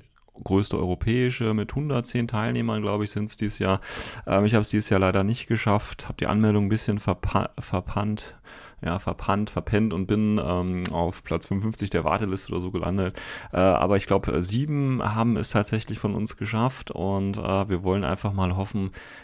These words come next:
dass, äh, ja, sagen wir mal, die ersten eins bis fünf Plätze auf jeden Fall von deutschen Spielern belegt worden sind. Also von daher ein, äh,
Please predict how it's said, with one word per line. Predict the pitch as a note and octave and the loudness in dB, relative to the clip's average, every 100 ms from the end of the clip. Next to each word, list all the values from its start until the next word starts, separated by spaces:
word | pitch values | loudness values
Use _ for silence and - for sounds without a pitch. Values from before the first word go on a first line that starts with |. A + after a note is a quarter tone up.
| - | -6
dass, | F#2 F2+ F#2 - | 0 0 0 -4
äh, | - | -2
ja, | E2+ F2 F2 F2 F2 E2+ - - | 2 4 4 4 2 0 -10 -4
sagen | F#2+ G#2+ A#2+ A#2+ | 2 4 4 4
wir | B2 | 4
mal, | A2+ | 4
die | F#2 | 4
ersten | F2 A2 - A2 G#2 G#2 - - - - - - - D#4 | 4 2 0 0 2 0 -6 -20 -20 -18 -20 -20 -20 -6
eins | A#3 G2+ A2 - | 4 6 6 2
bis | G#2 - - - | -4 -4 -4 -6
fünf | - B2 B2+ - | 2 2 2 2
Plätze | A2 G#2 - G#2+ G2+ | 2 2 4 4 6
auf | F#2 F#2+ | 2 4
jeden | F#2+ F#2+ | 2 2
Fall | - F2 | 0 0
von | F2 | 2
deutschen | D#2+ E2+ - | 0 0 -4
Spielern | - F2+ E2 | -4 -2 0
belegt | D2+ E2+ - | 0 -2 -4
worden | F#2 F2 E2+ | -4 -2 -2
sind. | E2+ F2 | -2 -2
Also | E2+ F2+ | -4 -2
von | F2+ | -2
daher | E2+ E2+ F2+ F2+ F2+ - | 0 0 2 2 0 0
ein, | D2+ D#2+ D#2+ | -2 -2 -2
äh, | D#2 A#1+ D#2 D#2 | -2 -2 0 -2